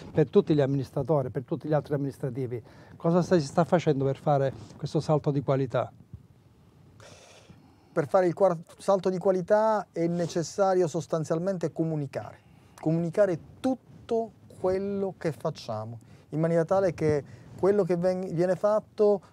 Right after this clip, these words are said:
Speaker 2: possa essere chiaro alla comunità che ci sta a guardare.
Speaker 1: Questo è il messaggio per l'ufficio stampa, ovviamente.
Speaker 2: Assolutamente.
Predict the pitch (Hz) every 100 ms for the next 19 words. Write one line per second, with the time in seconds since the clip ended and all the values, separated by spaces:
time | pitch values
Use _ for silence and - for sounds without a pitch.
0 | _ 175 165 - 175 170 - - 151 139
1 | 135 - _ - 202 233 247 240 220 220
2 | - - 175 175 165 160 143 - 175 175
3 | 175 160 190 208 208 - 156 - 139 -
4 | 156 151 139 143 127 110 113 117 - -
5 | 170 - 165 156 190 156 151 147 143 143
6 | - 143 120 123 127 123 120 117 - -
7 | - - - - 151 147 139 139 117 110
8 | 113